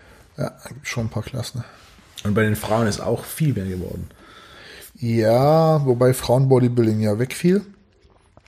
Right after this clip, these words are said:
Speaker 1: Wollen sie jetzt auch wieder einführen anscheinend
Speaker 2: Ja.
Speaker 1: international. Also beim, beim Mister Olympia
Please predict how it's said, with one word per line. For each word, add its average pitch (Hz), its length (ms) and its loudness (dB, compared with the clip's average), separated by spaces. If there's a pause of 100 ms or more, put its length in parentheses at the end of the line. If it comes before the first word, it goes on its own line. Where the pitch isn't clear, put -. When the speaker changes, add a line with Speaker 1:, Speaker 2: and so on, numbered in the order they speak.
(440)
Speaker 1:
Wollen 123 280 4
sie 123 60 -2
jetzt 123 120 0
auch 117 120 6
wieder 110 180 2
einführen 139 460 -4
anscheinend 139 400 -4
Speaker 2:
Ja. 117 120 4
Speaker 1:
international. 147 520 2
Also 120 300 0
beim, 110 600 0
beim 107 180 -2
Mister 110 240 -2
Olympia 135 520 0